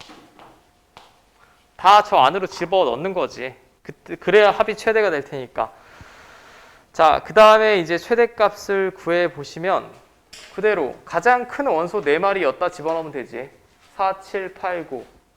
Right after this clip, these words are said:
사, 칠, 팔, 구 다 집어넣으면 얼마야? 이십팔 나오죠, 이십팔. 아, 삼 번에 있네요. 되-, 됐습니까? 그러니까 원소의 합의 최대를 물어보면 거기 속하는 원소가 가장 많게 그림을 그려내고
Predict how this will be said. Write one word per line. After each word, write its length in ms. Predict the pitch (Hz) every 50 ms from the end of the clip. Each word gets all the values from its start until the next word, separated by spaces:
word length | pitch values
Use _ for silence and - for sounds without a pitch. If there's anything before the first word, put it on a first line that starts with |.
| _ _ _ _ _ _ _ _ _
사, 320 | _ - 202 202 202 -
칠, 300 | - - - 220 214 208
팔, 380 | 208 - - 226 220 214 214 208
구 200 | 208 214 208 202
다 200 | - - 165 147
집어넣으면 480 | - - 147 156 147 143 139 151 165
얼마야? 400 | 139 120 120 127 127 131 151 143 - - _ _ _ _ _ _ _ _ _ _ _ _ _ _ _ _ _ _ _ _ _ _ _ _ _ - - -
이십팔 500 | 156 170 156 - - - - - 226 226
나오죠, 280 | 220 202 160 135 131 123
이십팔. 460 | 117 110 - _ - - - 135 - _ _ _ _ _ _
아, 40 | 127 - _ _ _
삼 200 | _ - - 180
번에 220 | 175 185 175 151 113
있네요. 400 | 107 110 123 120 107 117 165 165 - _ _ _ _ _ -
되-, 140 | 139 139 -
됐습니까? 600 | 135 127 - - 151 135 117 - - 139 147 - - _ _ _ _ _ _ _ _ _ _ _ - _ _ _ - - _ _ _ - - - _ -
그러니까 280 | - 175 170 165 143
원소의 480 | 131 143 175 208 214 - 247 240 233 233
합의 300 | 226 240 262 254 269 254
최대를 540 | 262 - - 285 285 294 285 277 277 262 220
물어보면 920 | 160 170 185 190 175 180 165 160 147 143 151 170 165 135 120 110 - - -
거기 240 | - - 151 170 190
속하는 400 | - 233 220 - 254 254 240 196
원소가 420 | 143 147 151 196 185 185 175 -
가장 560 | - - 175 160 - 240 254 254 247 240 202
많게 460 | 143 127 131 156 160 - - 208 185 -
그림을 400 | - 160 156 180 190 190 180 -
그려내고 800 | - 156 165 175 165 143 117 113 - 165 147 110 - - -